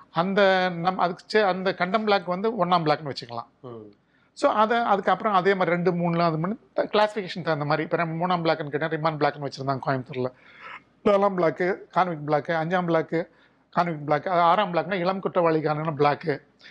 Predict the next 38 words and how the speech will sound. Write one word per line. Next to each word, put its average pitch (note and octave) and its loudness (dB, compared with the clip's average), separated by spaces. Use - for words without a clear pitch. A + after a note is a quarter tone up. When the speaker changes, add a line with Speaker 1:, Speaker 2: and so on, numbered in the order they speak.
Speaker 1:
நான் D#3+ 2
ஏற்கனவே F3+ 4
Speaker 2:
ஓஹோ. F#3+ 0
Speaker 1:
சொல்லியிருந்தேன் D#3+ 2
உங்களுக்கு. C#3+ 2
Speaker 2:
<laughs> - -
ஆமா, C#3+ 0
ஆமா, A#2+ -8
ஆமா. - -4
Speaker 1:
ஆமா, D3+ 2
இளம் F#3+ 4
குற்றவாளிக்கான D#3 -2
பிளாக்கு. C3+ 0
அதுக்கப்புறம் G#3+ 0
ஏழு F#3+ 6
லைஃபர்ஸ் F3 2
இருப்பாங்க, D3 -4
எட்டு D3 2
அதே D3+ 2
மாதிரி, C#3+ 0
ஒன்பது, E3 2
பத்தாம் F3+ 0
பிளாக் E3 0
பனிஷ்மெண்ட் D#3+ -4
பிளாக். B2+ 0
So - -2
அந்த A3 0
பத்து F#3+ 0
பிளாக் G3 2
நீங்க F#3 -6
வந்து F3+ -2
கோயம்புத்தூர் F3+ 0
ஜெயிலை D#3+ 0
பொறுத்த D#3 -2
வரைக்கும் G3+ -2
அந்த D3 -4
டென் E3+ 0
பிளாக்ஸ் D3+ -2